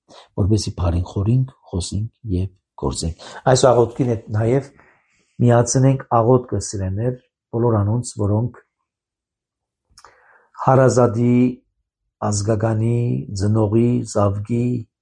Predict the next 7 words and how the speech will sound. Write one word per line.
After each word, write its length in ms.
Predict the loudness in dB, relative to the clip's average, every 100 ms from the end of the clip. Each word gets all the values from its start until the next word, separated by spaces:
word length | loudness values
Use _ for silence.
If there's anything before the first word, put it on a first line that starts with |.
| _ _ _ _ _ _ _
բարակայի, 880 | 2 4 6 4 4 2 4 2 2 2 0 -6
ընտանեկան 800 | -6 0 2 4 4 4 4 4 2 -2 -8 _ _ _ _ _ 0
հիվանդի, 600 | 4 6 4 2 0 2 2 2
մխիթարության, 1000 | 0 0 2 4 4 2 0 2 2 4
տարբեր, 320 | 2 2 2
տարբեր 360 | 2 2 2 2
առիթներու 460 | 0 -4 -4 -4